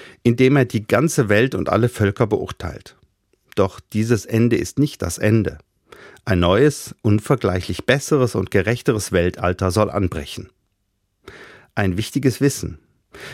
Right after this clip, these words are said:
Es lässt uns nämlich fragen, warum wir dann noch etwas unternehmen sollen, um diese Erde zu retten. Warum wir überhaupt den Klimawandel zu einem Problem machen. Das führt uns im Letzten zur Sinnfrage. Welchen Sinn hat das Leben auf dieser Erde, wenn es eh begrenzt ist?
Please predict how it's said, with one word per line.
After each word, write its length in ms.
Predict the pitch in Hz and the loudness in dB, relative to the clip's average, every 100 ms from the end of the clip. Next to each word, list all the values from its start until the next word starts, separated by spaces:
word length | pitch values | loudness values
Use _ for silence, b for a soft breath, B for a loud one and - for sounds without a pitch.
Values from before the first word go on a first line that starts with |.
| B | B
Es 140 | 110 | 2
lässt 260 | 123 147 - | 4 2 2
uns 160 | 143 | 2
nämlich 300 | 139 117 101 | 4 2 2
fragen, 580 | - 98 107 139 156 120 117 | -4 -2 0 0 -2 -2 0
warum 220 | 120 131 | 2 4
wir 120 | 110 | 2
dann 300 | - 107 120 | 0 -4 0
noch 140 | 160 | 0
etwas 340 | 139 123 135 127 | 0 0 -2 0
unternehmen 600 | 113 110 101 139 208 127 | -2 0 2 2 2 2
sollen, 380 | 95 85 90 82 | 2 2 2 2
um 140 | 90 | 0
diese 240 | 95 85 | 0 0
Erde 300 | - 90 82 | 0 0 -2
zu 180 | - - | -6 -8
retten. 400 | - 80 - - _ _ _ B B B - | -6 -8 -10 -20 _ _ _ B B B 0
Warum 200 | 117 120 | 2 4
wir 120 | 120 | 2
überhaupt 520 | 120 104 113 175 - | 2 2 2 2 2
den 200 | 104 98 | 2 2
Klimawandel 760 | - 117 160 110 87 87 82 73 | 0 2 4 2 2 0 -2 -2
zu 140 | - | -4
einem 200 | 82 85 | -4 -4
Problem 420 | - 90 113 131 | -4 0 2 0
machen. 360 | 80 - - _ _ _ _ _ _ _ _ _ _ - | -4 -10 -18 _ _ _ _ _ _ _ _ _ _ -6
Das 160 | 95 | -4
führt 240 | - 143 143 | 0 -2 0
uns 160 | 120 | 0
im 120 | 95 | 0
Letzten 380 | 90 95 - 135 | 0 -2 0 -2
zur 140 | - 107 | 0 0
Sinnfrage. 640 | 113 131 - 80 76 - _ _ _ _ _ - | 0 0 -2 -4 -6 -10 _ _ _ _ _ -6
Welchen 320 | 104 104 101 | -4 0 0
Sinn 260 | 90 147 131 | 2 2 2
hat 140 | 92 | -2
das 140 | 90 92 | -4 0
Leben 380 | 92 104 92 | 2 2 0
auf 160 | 85 87 | -2 -2
dieser 300 | 98 92 90 | 0 0 0
Erde, 360 | 95 110 90 82 | 2 4 2 0
wenn 140 | 87 | -2
es 160 | 76 - | -2 0
eh 180 | 147 | 0
begrenzt 600 | - 78 - 90 85 - - | 0 -4 -2 -2 -2 -8 -14
ist? 320 | - - | -16 -18